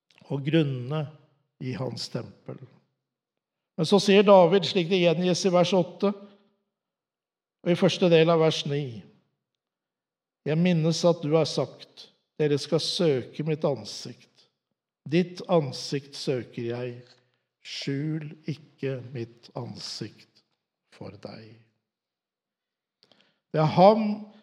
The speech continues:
og ham alene vi søker.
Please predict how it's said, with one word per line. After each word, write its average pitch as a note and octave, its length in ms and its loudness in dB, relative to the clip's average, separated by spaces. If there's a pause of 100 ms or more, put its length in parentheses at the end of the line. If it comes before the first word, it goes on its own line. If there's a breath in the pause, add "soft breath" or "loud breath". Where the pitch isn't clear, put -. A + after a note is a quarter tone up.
(240 loud breath)
og D#3+ 140 -10 (100)
ham F#3+ 300 2 (140)
alene E3+ 680 2
vi D3+ 160 -2
søker. C3 600 -4